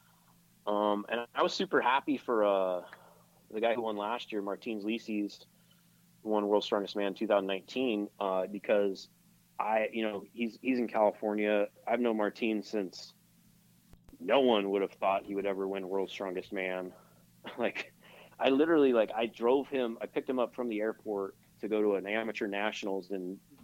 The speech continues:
Denison, Texas in two thousand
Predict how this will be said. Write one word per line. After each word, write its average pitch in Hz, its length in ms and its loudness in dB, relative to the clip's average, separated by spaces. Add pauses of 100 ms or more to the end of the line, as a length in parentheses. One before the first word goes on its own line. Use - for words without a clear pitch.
Denison, 107 460 0
Texas 92 640 -4
in 87 180 -10 (760)
two 107 160 -4
thousand 95 880 2